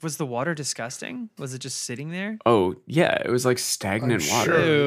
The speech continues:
Speaker 3: yeah,
Speaker 1: Ew.
Speaker 3: track
Speaker 2: They probably
Speaker 3: water.
Speaker 2: cleaned it for the, I'm sure they cleaned it for
Speaker 3: I'm
Speaker 2: the
Speaker 3: sure some people peed in it. Well,
Speaker 1: That would be
Speaker 2: Yeah,
Speaker 1: really
Speaker 2: of
Speaker 1: funny
Speaker 2: course.
Speaker 1: if, if, if the goal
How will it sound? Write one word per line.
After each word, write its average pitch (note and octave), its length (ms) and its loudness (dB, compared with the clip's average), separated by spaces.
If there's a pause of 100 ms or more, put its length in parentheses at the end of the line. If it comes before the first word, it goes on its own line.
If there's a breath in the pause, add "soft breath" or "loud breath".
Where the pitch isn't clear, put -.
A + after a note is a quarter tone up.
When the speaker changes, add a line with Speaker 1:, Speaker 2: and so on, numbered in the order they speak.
(140)
Speaker 3:
yeah, A#2 60 -2
Speaker 1:
Ew. A2 40 -4
Speaker 3:
track D3+ 460 2
Speaker 2:
They D3 100 10
probably C#3+ 220 8
Speaker 3:
water. C#3 180 4
Speaker 2:
cleaned C3 320 6
it G#2 160 4
for A#2+ 240 4
the, G2+ 340 6
I'm G#2 140 0
sure C#3+ 180 4
they A#2 140 6
cleaned F#2 320 -2
it C#2+ 140 -2
for - 160 -8
Speaker 3:
I'm - 60 -2
Speaker 2:
the - 60 0
Speaker 3:
sure G3+ 500 8
some E3 220 2
people B2+ 360 2
peed C3+ 380 0
in G2+ 140 -6
it. A2+ 240 -6 (380)
Well, C3+ 120 -2
Speaker 1:
That C3+ 120 -2
would - 80 -4
be G#3 60 4
Speaker 2:
Yeah, A3+ 220 8
Speaker 1:
really - 100 4
Speaker 2:
of - 80 -2
Speaker 1:
funny - 160 4
Speaker 2:
course. B2+ 320 4
Speaker 1:
if, - 260 0
if, - 320 -8
if D#3 160 -4
the F3+ 80 -2
goal G#3 380 6